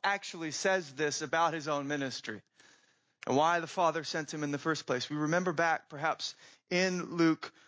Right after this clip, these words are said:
four, uh, in verses forty-two to forty-three, Jesus had been in Capernaum, and, uh, unlike the s-, the synagogue stuff at, at Nazareth, uh,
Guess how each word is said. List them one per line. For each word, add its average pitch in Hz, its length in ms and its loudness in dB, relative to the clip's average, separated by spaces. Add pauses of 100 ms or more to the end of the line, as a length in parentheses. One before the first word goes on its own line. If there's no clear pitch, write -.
(160)
four, 151 720 4 (560)
uh, 135 140 4
in 147 80 -2
verses 170 420 2 (160)
forty-two 202 760 2
to 165 80 2
forty-three, 185 960 2 (180)
Jesus 202 360 2
had 175 120 0
been 208 140 4
in 208 100 0
Capernaum, 160 840 0
and, 151 380 0 (320)
uh, 156 360 4
unlike 202 440 2
the 180 80 -4
s-, - 380 -4
the 165 60 -2
synagogue 190 680 4
stuff 190 400 0
at, 156 160 0 (220)
at 151 280 0
Nazareth, 202 680 2 (380)
uh, 160 340 4